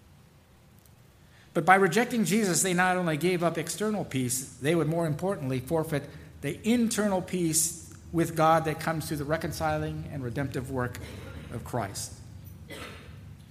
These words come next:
Jesus says they had missed the day of visitation, the day of the Messiah's coming. And because of their failure over the years to keep their covenant stipulations,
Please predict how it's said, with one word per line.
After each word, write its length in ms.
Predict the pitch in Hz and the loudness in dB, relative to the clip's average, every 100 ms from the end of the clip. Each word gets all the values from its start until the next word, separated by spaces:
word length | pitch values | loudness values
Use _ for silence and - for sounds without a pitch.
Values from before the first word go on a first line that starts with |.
| - - - - - - - | -20 -20 -20 -20 -20 -20 -6
Jesus 320 | - 175 185 | 2 2 2
says 380 | 175 175 160 131 | 0 0 0 0
they 100 | 185 | 0
had 220 | 151 156 | 0 0
missed 480 | 139 185 208 - - - - - - - - - - | 2 2 2 0 -6 -16 -20 -20 -20 -20 -20 -14 -6
the 60 | |
day 180 | 131 170 | 0 2
of 80 | 160 | 2
visitation, 680 | 151 151 131 147 123 104 98 - - | 0 -2 -2 -2 -4 -8 -12 -16 -10
the 100 | 139 | -4
day 500 | 135 160 165 160 151 - - - | 0 2 0 -2 -6 -12 -14 -8
of 120 | 135 | -4
the 80 | 135 | -2
Messiah's 580 | 127 - 139 135 120 | -2 0 2 0 -2
coming. 400 | - 135 120 104 - - - - - - - - - - - - - - - - | -4 -4 -4 -6 -10 -18 -20 -20 -20 -20 -20 -20 -20 -20 -20 -20 -20 -20 -20 -8
And 60 | 139 | -2
because 240 | 143 151 | 0 0
of 80 | 143 | 2
their 160 | 185 | 4
failure 460 | 185 - 202 190 180 | 4 2 4 4 4
over 180 | 196 190 | 2 0
the 80 | 180 | 0
years 320 | 127 110 - - - - | 0 -2 -6 -14 -12 -8
to 80 | |
keep 300 | 151 208 202 | -2 0 0
their 140 | - 196 | 0 0
covenant 460 | 196 202 190 185 180 - - - | 2 0 0 -4 -6 -18 -20 -20
stipulations, 920 | - - 190 180 180 170 156 147 - | -4 -2 -2 0 0 0 -2 -4 -6